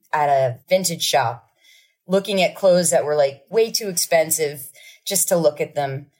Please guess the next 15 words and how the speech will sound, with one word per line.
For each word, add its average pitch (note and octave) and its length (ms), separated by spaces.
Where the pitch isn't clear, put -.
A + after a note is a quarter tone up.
My C#3+ 160
lawyer D#3 400
called C3+ 380
and D3+ 300
she E3 180
was D3+ 160
like, D3+ 180
"You're G3 120
gonna A#3+ 160
be A3+ 140
in G#3+ 120
Rolling G3+ 260
Stone G3+ 280
magazine F3+ 580
as D3 200